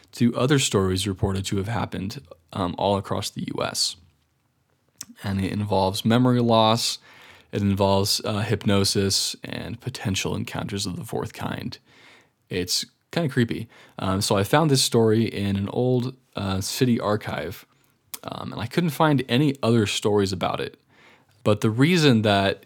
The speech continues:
it was so interesting to me because of those similarities that it, similarities that it,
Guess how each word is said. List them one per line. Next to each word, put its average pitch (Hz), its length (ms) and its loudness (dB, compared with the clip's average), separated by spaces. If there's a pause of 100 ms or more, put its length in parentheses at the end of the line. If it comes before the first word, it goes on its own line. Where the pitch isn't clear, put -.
(100)
it 98 400 0 (640)
was 107 140 2
so 110 280 4
interesting 123 340 -2
to 104 40 2
me 98 140 2
because 120 500 0
of 104 120 0
those 98 240 -2
similarities 98 580 0
that 95 120 -2
it, - 180 -6 (240)
similarities 101 600 4
that 95 140 0
it, - 160 -4